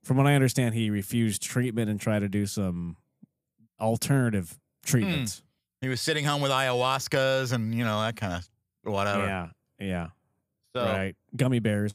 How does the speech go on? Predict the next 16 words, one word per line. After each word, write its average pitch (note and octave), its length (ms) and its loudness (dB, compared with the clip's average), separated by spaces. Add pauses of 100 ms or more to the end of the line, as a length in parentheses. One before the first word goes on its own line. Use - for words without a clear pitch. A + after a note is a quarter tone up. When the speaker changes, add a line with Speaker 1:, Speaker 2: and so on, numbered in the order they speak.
Speaker 1:
or G2 60 -12
something. G2+ 300 -14
Speaker 2:
<laughs> D3 680 -2 (640)
Gummies. D3+ 480 0 (760)
He's F#3 100 -2
like, E3+ 140 4
"I'm G3+ 120 0
just A#3 120 -2
gonna F#3+ 160 0
be D#3+ 120 0
high B2+ 420 2
Speaker 1:
Yeah. A2 100 -2 (200)
Speaker 2:
for D3 120 2
a C3+ 80 4
while." B2+ 400 2 (640)
Um, C3+ 380 0